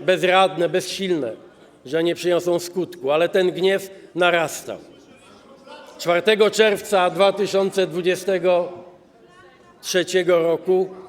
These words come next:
pół miliona ludzi wyszło na ulice Warszawy, żeby powiedzieć głośno i wyraźnie:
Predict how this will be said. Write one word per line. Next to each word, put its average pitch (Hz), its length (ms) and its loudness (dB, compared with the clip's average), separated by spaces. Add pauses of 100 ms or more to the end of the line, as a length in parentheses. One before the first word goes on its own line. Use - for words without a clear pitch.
(240)
pół 226 240 6
miliona 202 440 4
ludzi 185 540 0 (400)
wyszło 185 420 2
na 180 120 4
ulice 180 360 0
Warszawy, 175 720 0 (640)
żeby 185 320 2
powiedzieć 196 840 0 (340)
głośno 202 380 4
i 190 140 4
wyraźnie: 185 640 4